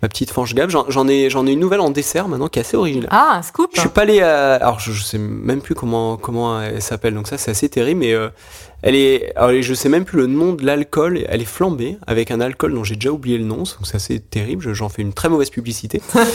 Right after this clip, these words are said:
Speaker 1: Euh, mais elle est encore plus originale celle-là, j'en, j'en suis, euh, pas peu fier non plus, je, je suis très content.
Speaker 2: Bon alors, euh, tu sais que dans Chiffon on chiffonne.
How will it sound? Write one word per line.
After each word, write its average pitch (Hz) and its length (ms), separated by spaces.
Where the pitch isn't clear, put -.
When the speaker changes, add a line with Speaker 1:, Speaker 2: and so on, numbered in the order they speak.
Speaker 1:
Euh, 120 540
mais 131 80
elle 135 80
est 135 40
encore 135 200
plus 254 160
originale 139 380
celle-là, 110 280
j'en, 120 200
j'en 127 160
suis, 117 300
euh, 113 60
pas 175 80
peu 139 160
fier 113 260
non 104 140
plus, - 160
je, - 160
je - 60
suis - 80
très - 100
content. - 240
Speaker 2:
Bon 196 160
alors, 185 300
euh, 175 140
tu 170 100
sais - 140
que 220 100
dans 175 160
Chiffon - 320
on 175 80
chiffonne. 190 580